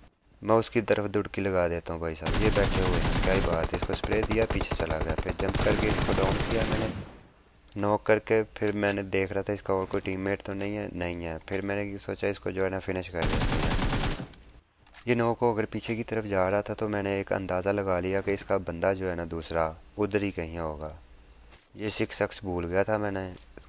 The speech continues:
कहा दोबारा उठा लेते हैं, तो फिर मैंने उसकी तरफ जो है ना दुड़की लगा दी। नॉक होकर जिधर जा रहा था ना उधर मैंने दुड़की लगा दी। तो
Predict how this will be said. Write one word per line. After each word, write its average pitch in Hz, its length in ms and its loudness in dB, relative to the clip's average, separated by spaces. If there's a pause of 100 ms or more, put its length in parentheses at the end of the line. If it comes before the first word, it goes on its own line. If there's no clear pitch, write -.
कहा 92 200 -2
दोबारा 85 340 0
उठा 90 240 0
लेते 87 280 -4
हैं, 82 320 -8
तो - 140 -8
फिर 107 100 0
मैंने 104 200 0
उसकी 107 300 -2
तरफ 104 180 0
जो 101 140 0
है 101 40 4
ना 98 80 -2
दुड़की 90 320 -4
लगा 82 340 -2
दी। 78 240 -8 (640)
नॉक 101 220 2
होकर 104 300 2
जिधर 95 360 0
जा 95 240 6
रहा 104 120 8
था 107 120 -6
ना 101 220 -2 (180)
उधर 104 200 0
मैंने 98 300 0
दुड़की 92 320 -6
लगा 98 320 6
दी। 98 320 -2 (260)
तो 85 400 -2